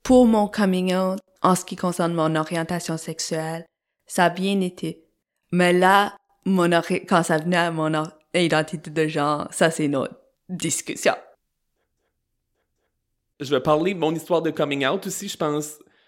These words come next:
Speaker 2: Une des choses importantes que je veux que nos, les personnes qui nous écoutent réalisent, c'est que chaque histoire de coming out est différente. Oui, il y a plusieurs personnes trans qui vont avoir à passer à travers les mêmes obstacles, les mêmes difficultés,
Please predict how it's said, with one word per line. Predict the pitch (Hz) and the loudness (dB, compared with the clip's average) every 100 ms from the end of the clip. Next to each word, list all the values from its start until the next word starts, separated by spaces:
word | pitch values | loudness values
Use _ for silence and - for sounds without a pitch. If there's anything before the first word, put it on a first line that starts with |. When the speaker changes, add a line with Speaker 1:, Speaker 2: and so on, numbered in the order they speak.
| _ | _
Speaker 2:
Une | 156 160 | -10 -2
des | 160 | 0
choses | 156 175 165 | 2 0 0
importantes | 160 147 147 131 - 147 156 160 - _ _ _ _ _ | 0 -2 0 -2 -2 -2 -4 -8 -16 _ _ _ _ _
que | - 123 | -2 -2
je | 131 | 0
veux | 151 | -4
que | 147 | -2
nos, | 135 127 113 104 - _ | -2 0 -2 -6 -10 _
les | 139 127 | -8 -6
personnes | 135 - 208 | -8 -4 -4
qui | 240 | -2
nous | 190 170 | -2 0
écoutent | 156 170 160 - - | 0 0 -2 -8 -8
réalisent, | 139 135 131 147 180 175 | 0 2 2 -4 -10 -10
c'est | - 143 | -6 -6
que | - - | -6 -12
chaque | - 165 170 | -8 -6 -6
histoire | 208 - 175 | -8 -2 0
de | 156 | 0
coming | 151 135 127 | -2 0 2
out | 127 131 | 0 0
est | |
différente. | 120 110 127 101 104 - _ _ _ _ - | -6 -2 -2 -2 -10 -14 _ _ _ _ -12
Oui, | 147 160 170 185 - _ | -6 -6 -6 -8 -14 _
il | - | -8
y | |
a | 151 | -6
plusieurs | 135 151 | 0 0
personnes | 147 135 143 | 0 -2 -4
trans | 117 143 139 - | -4 -6 -6 -8
qui | - | -12
vont | 110 110 | -6 -4
avoir | 117 113 113 | 0 0 0
à | 110 | -2
passer | 117 110 | 0 0
à | 127 | -2
travers | - 107 117 | -2 2 2
les | 113 | 2
mêmes | 107 113 113 | -2 -2 -2
obstacles, | 117 - - 123 - - | -4 -4 0 0 0 -6
les | 131 | -4
mêmes | 117 123 | -2 -2
difficultés, | 127 131 - 127 - 147 | -4 -12 -12 -12 -8 -8